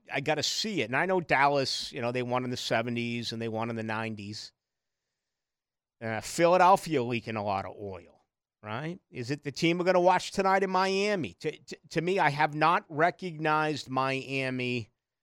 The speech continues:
like these other teams. A phenomenal offense. Can score from anywhere on the football field.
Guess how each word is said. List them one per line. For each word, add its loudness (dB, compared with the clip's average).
like 2
these -2
other 2
teams. -4
A 0
phenomenal 0
offense. -8
Can -10
score 0
from -2
anywhere 4
on 2
the -2
football -4
field. -14